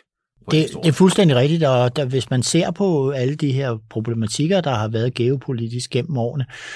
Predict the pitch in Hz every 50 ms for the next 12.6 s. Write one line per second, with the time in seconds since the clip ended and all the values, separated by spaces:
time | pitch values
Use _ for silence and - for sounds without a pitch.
0 | - - - - 170 165 180 190 165 147 143 135 123 110 113 123 131 127 - 127
1 | 160 196 202 233 190 147 139 123 - - 151 139 107 117 120 - - 156 165 202
2 | 262 247 208 156 110 117 110 123 107 - - - - 90 78 73 - - _ _
3 | _ _ _ _ _ _ _ _ - - - - _ _ - 147 143 135 131 131
4 | 135 135 131 123 123 123 127 131 131 127 131 135 135 165 185 175 226 208 170 165
5 | 165 147 - - 143 131 127 123 135 139 165 190 175 160 151 147 143 147 170 170
6 | - - 180 170 185 190 165 170 160 160 139 139 135 123 127 147 156 156 151 120
7 | 117 123 139 147 156 143 - _ _ _ _ _ - - - _ _ - - 196
8 | 190 156 - - 160 147 139 127 123 110 - - 131 123 117 110 131 139 123 -
9 | - 156 143 - - 127 - - 123 120 117 113 113 107 101 104 101 101 123 123
10 | 117 117 113 101 - - 120 110 117 139 165 - - 160 151 151 151 131 113 -
11 | - 131 123 123 117 107 - - - - - - 127 113 117 123 120 117 113 110
12 | 107 107 104 - - 113 110 107 110 110 110